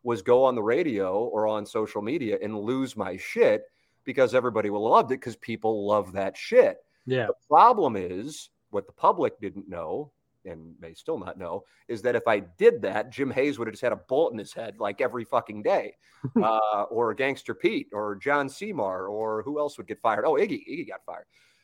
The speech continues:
Speaker 1: So, oh, and Plowboy, you know,
Speaker 2: Yeah.
Speaker 1: fuck, every-, everybody but me and Doug, <laughs> actually. It's easier to say who wouldn't have gotten fired.
Speaker 2: <laughs> Right.
Speaker 1: So that's why I didn't do it. But in twenty thirteen, when Dan Marshall was doing all that dumb shit,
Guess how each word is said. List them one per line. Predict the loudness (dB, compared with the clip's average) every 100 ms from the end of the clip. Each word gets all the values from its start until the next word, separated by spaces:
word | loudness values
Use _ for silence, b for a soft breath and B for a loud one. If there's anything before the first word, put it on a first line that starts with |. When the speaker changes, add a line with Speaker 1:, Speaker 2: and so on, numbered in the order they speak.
| _
Speaker 1:
So, | 0 2 4 4
oh, | 2
and | 2
Plowboy, | 2 4 4 -2 -10 _ _
you | -12
know, | -8
Speaker 2:
Yeah. | -8 -8
Speaker 1:
fuck, | -4 -2
every-, | -2 2
everybody | 0 2 -2 -2
but | -4
me | -2
and | 0
Doug, | 2 4
<laughs> |
actually. | 2 0 -4 -4
It's | 4
easier | 4 6 4
to | 2
say | 2 2
who | 6
wouldn't | 6 4
have | -2
gotten | -4 -4 -10
fired. | -6 -6 -4 -4
Speaker 2:
<laughs> | 4
Right. | 8 8 6 -4 _ _ _ _ _
Speaker 1:
So | 6 8
that's | 10 8 8
why | 8 8 10
I | 8
didn't | 4 0 0
do | 4 4
it. | 4 2
But | 0 0
in |
twenty | -2 0 -2
thirteen, | -2 -4 -2 -6 -2
when | 0
Dan | 2 2
Marshall | 4 2 0 -6
was | -6
doing | -4 -2
all | 0
that | 0 -2
dumb | -2 -4 -6
shit, | -4 2 2 0